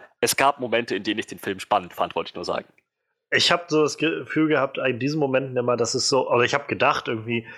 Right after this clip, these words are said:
Speaker 2: keine Ahnung, ist jetzt irgendwie dieses, diese Sta-, Raumstation von einer, von einer fremden Entität irgendwie besessen worden
Speaker 1: Ja.
Speaker 2: oder sowas und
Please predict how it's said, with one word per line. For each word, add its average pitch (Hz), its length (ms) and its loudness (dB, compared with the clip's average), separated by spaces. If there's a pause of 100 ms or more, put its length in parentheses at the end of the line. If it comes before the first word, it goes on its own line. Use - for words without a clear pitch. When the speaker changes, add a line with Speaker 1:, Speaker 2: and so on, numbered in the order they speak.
(260)
Speaker 2:
keine 120 220 2
Ahnung, 127 160 2
ist 113 140 0
jetzt 127 220 0
irgendwie 117 220 -4
dieses, 110 500 -2
diese 107 300 -4
Sta-, - 180 2
Raumstation 123 720 2
von 110 220 0
einer, 104 220 4 (320)
von 107 180 -2
einer 98 80 2
fremden 117 440 0
Entität 120 640 0
irgendwie 123 380 -2
besessen 113 540 0
worden 110 260 4
Speaker 1:
Ja. 151 220 4
Speaker 2:
oder 143 60 0
sowas 107 600 2
und 95 220 -2